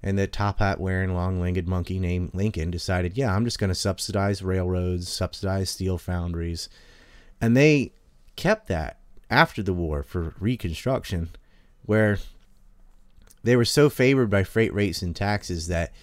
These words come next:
it was cheaper to get steel from Pennsylvania delivered to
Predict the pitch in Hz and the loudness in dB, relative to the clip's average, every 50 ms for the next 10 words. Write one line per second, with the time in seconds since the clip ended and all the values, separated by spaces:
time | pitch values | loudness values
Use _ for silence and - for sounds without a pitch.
0 | - - - - - _ - 113 120 127 113 - - - 139 151 143 139 123 110 | -20 -20 -20 -20 -20 _ -2 2 4 4 4 2 2 2 2 2 2 0 0 0
1 | 104 113 101 73 - - - 117 127 120 101 90 - - 90 87 85 101 117 123 | 2 2 2 2 0 0 2 4 4 4 4 2 -2 -4 -4 -4 -2 0 0 0
2 | 117 - 107 92 101 101 107 110 101 90 78 67 73 - - _ _ _ _ _ | 0 -2 -2 0 0 2 2 2 0 0 -2 -4 -8 -10 -14 _ _ _ _ _
3 | _ _ _ _ _ _ - - 110 104 101 110 110 98 101 95 90 82 80 - | _ _ _ _ _ _ -8 -2 0 2 4 4 4 4 2 2 0 -2 -4 -6
4 | - - 92 87 82 80 80 | -4 -2 0 0 0 -2 -4